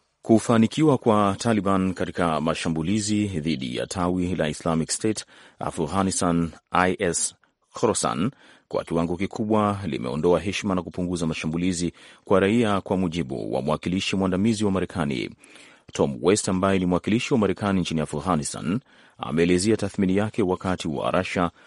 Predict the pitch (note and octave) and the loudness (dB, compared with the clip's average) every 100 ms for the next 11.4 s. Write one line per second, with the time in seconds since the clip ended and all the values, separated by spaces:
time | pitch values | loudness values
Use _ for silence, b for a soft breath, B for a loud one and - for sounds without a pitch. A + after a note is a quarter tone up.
0 | B B B - C2 B1 A2+ - A#2+ A2+ | B B B -6 -4 -2 -4 0 0 0
1 | G#2+ C#3+ - C#3 - G2 F#2+ G2+ G2 F#2 | -2 -2 0 -2 -2 -2 -2 -2 0 0
2 | E2 - F2 E2 D#2 F#2 - - F#2+ C2+ | 0 0 0 2 0 -4 -6 -4 -4 -4
3 | A1 G#1+ G1+ D2+ - - F#2 E2+ E2+ C#2+ | -8 -8 -6 -8 -6 -2 0 0 0 -4
4 | B B B B B1 A#1+ A1 - D#2 E2+ | B B B B -2 0 0 -2 -6 -2
5 | F2+ G2 G2+ G#2+ F#2+ F#2 F2+ F2+ F2 G2 | 0 0 0 0 0 2 2 2 0 0
6 | G2+ F2+ F2 F2 E2 E2 D2 D2+ - B1 | 0 -2 -2 -2 -2 -4 -4 -6 -6 -8
7 | G#1+ - _ B B B B D#2+ F#2+ D3 | -8 -14 _ B B B B 4 6 4
8 | C#3 A#2+ A#2 C3 D3 A2 G#2 - G2 - | 2 0 -2 2 2 2 0 -2 -4 -2
9 | F2+ F2 F#2+ G2 F2+ E2 F2 D#2+ C2+ G1+ | -2 0 0 0 0 0 0 -2 -4 -8
10 | C2+ C2+ - D#2+ F#2 - E2+ E2+ D#2+ D#2+ | -8 -10 -6 -4 -2 -4 -4 -4 -4 -6
11 | - B2+ A#2 | -8 -2 0